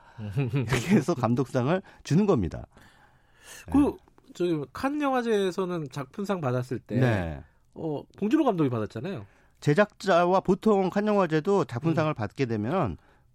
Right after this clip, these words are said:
Speaker 2: 제작자와 감독이 동시에 올라가요.
Speaker 1: 아하, 그렇군요.
Speaker 2: 예, 예, 예.
Speaker 1: 음.
Speaker 2: 프로듀서하고 제작자, 그러니까 감독이 같이 코업, 그러니까
Speaker 1: 음.
Speaker 2: 협업을 통해서 만들어낸 영화다라고
Speaker 1: 음.
Speaker 2: 해서 이제 동시에 올라가는 게 관례입니다.
Speaker 1: 어쨌든 이게,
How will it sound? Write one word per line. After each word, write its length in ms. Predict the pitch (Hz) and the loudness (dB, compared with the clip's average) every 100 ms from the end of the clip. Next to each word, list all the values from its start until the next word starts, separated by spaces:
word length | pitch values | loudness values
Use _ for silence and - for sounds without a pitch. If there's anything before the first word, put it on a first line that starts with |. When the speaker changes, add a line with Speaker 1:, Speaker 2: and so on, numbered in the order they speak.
| - | -6
Speaker 2:
제작자와 1040 | 117 127 175 _ - 147 139 147 160 160 151 | -2 0 -2 _ -2 0 2 2 2 0 -4
감독이 320 | - 117 139 | -4 -2 -2
동시에 340 | 147 120 120 151 | -2 -2 0 0
올라가요. 340 | 101 73 87 | 0 -4 -6
Speaker 1:
아하, 580 | 117 113 120 120 120 110 | -6 -6 -6 -6 -8 -10
그렇군요. 480 | - 120 - 113 98 | -12 -14 -14 -14 -4
Speaker 2:
예, 60 | 107 | 0
예, 360 | 98 87 80 | 0 0 -4
예. 160 | 76 71 | -6 -8
Speaker 1:
음. 640 | 120 120 113 117 123 127 120 123 | -12 -14 -14 -14 -12 -12 -12 -4
Speaker 2:
프로듀서하고 680 | 208 196 160 151 123 120 131 | -2 -2 0 0 0 -2 -4
제작자, 480 | 113 120 - 113 | -2 -4 -4 -8
그러니까 200 | - 110 92 | -8 -6 -6
감독이 440 | 104 123 120 127 | -4 -2 -4 -6
같이 280 | - 87 - | -10 -12 -12
코업, 380 | - 240 175 - | -4 -2 -2 -4
그러니까 260 | 113 104 107 | -6 -4 -4
Speaker 1:
음. 80 | |
Speaker 2:
협업을 400 | 120 220 247 226 | -2 2 2 0
통해서 320 | 233 175 135 127 | -2 -2 -2 -2
만들어낸 480 | 87 95 117 107 | -2 -2 -6 -6
영화다라고 480 | 85 73 76 98 107 | -8 -8 -2 0 0
Speaker 1:
음. 760 | 117 113 110 113 _ 92 98 104 | -4 -10 -12 -16 _ -6 -4 -6
Speaker 2:
해서 220 | 92 120 | -6 -6
이제 120 | 110 95 | -8 -8
동시에 320 | 113 139 151 | -6 -4 -2
올라가는 460 | 104 117 117 104 | 0 0 -2 -4
게 60 | 101 | -8
관례입니다. 580 | - 85 90 80 87 - - | -8 -6 -4 -6 -10 -16 -12
Speaker 1:
어쨌든 520 | - - 247 247 220 - | -8 -6 -4 -2 -2 -2
이게, 360 | 214 254 202 | 0 2 0